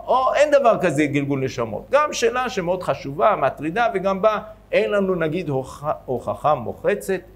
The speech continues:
הוכחה מדעית, ונגיד שהיהדות היא יכולה להיות כך ויכולה להיות, אני לא שייך להגיד הלכתה. עכשיו אנחנו נעשה פה רוב שאומרים שהקדוש ברוך הוא לא מנהיג את עולמו על ידי נשמות מגולגלות,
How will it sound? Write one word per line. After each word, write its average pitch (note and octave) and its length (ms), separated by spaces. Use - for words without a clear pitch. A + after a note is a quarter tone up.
הוכחה A2+ 480
מדעית, A2+ 640
ונגיד A3 400
שהיהדות E3 540
היא C#3+ 280
יכולה C#3+ 340
להיות B2 220
כך G3+ 240
ויכולה D3 300
להיות, C#3 200
אני B2+ 200
לא G#3+ 100
שייך B3+ 180
להגיד F#3+ 260
הלכתה. D#3 480
עכשיו F3 160
אנחנו F3 140
נעשה E3 220
פה D3 140
רוב A3+ 460
שאומרים G3 420
שהקדוש F3+ 440
ברוך F3+ 140
הוא G3 160
לא C3 280
מנהיג D4+ 240
את C#4+ 160
עולמו B3 340
על A#3 120
ידי G#3+ 260
נשמות G#3 500
מגולגלות, G3 720